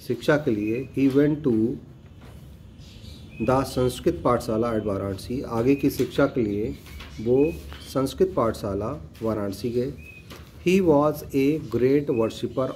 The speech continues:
of Lord Hanuman। Great worshipper, महान, अ, worshipper, अ, पुजारी थे Lord Hanuman, भगवा-, भगवान Hanuman के,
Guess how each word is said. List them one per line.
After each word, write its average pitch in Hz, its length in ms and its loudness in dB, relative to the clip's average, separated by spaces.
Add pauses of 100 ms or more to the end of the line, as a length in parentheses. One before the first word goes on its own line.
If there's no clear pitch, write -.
of 110 200 -2 (100)
Lord 110 300 0
Hanuman। 92 420 -4 (760)
Great 151 280 6 (540)
worshipper, 151 560 -2
महान, 127 480 2 (840)
अ, 104 240 -4
worshipper, 123 480 0
अ, - 120 -8 (320)
पुजारी 123 600 2
थे 123 220 -6 (480)
Lord 117 240 0
Hanuman, 110 440 -2
भगवा-, 101 580 -6
भगवान 113 320 2
Hanuman 98 380 -2
के, 135 200 -10